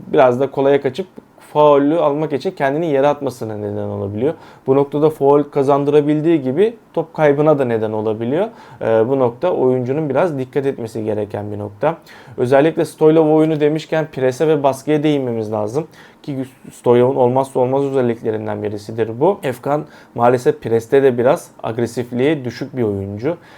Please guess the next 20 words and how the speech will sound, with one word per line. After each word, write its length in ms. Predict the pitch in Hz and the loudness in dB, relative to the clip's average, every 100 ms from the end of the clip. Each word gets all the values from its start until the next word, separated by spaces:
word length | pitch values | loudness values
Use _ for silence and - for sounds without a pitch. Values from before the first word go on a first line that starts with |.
| - - | -18 -6
İlk 200 | 143 - | -6 2
pres 260 | 147 151 | 2 2
karşılama 560 | - 139 131 143 139 147 | 2 0 0 -2 0 0
anlamında 560 | 147 139 139 139 135 131 | 0 -2 -2 -2 -4 -2
kendisindeki 800 | 120 127 127 139 139 131 135 | -2 -2 -6 -6 -8 -6 -6
görevini 380 | 127 127 127 135 | 0 2 2 2
yerine 360 | 135 135 135 135 | 0 2 2 -2
getiriyor 420 | 135 135 170 151 | -2 -2 -2 0
ama 220 | 185 117 - - - | -2 -4 -8 -20 -8
o 120 | - | -6
presi 340 | - 131 131 139 | -2 -2 -2 -2
kırıldıktan 560 | 139 135 127 127 143 | 2 4 2 0 -4
sonra 240 | 147 143 160 | -2 -2 -2
savunma 440 | - 117 117 131 | 0 0 0 0
takibinde 580 | 135 127 120 120 143 135 | 0 0 0 -6 -4 -2
biraz 280 | 123 123 - | 0 -2 -4
tembel 400 | 117 120 135 135 | -6 -2 -2 -2
ve 60 | |
hantal 380 | 131 120 113 139 | -4 -4 -2 -2
kalabiliyor. 720 | 143 117 110 110 120 120 131 | -2 -2 -2 -2 0 0 0